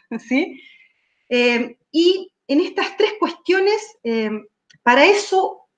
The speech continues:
tuvo que haber, eh, una evaluación, como dije en un inicio,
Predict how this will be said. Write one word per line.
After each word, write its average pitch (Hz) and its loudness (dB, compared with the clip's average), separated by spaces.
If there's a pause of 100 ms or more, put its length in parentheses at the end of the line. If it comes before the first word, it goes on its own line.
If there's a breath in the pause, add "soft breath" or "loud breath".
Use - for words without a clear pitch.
tuvo 320 0
que 254 -2
haber, 269 0 (1040)
eh, 180 -6 (520)
una 269 6
evaluación, 226 4 (300)
como 202 -4
dije 220 -4
en 220 0
un 214 0
inicio, 339 0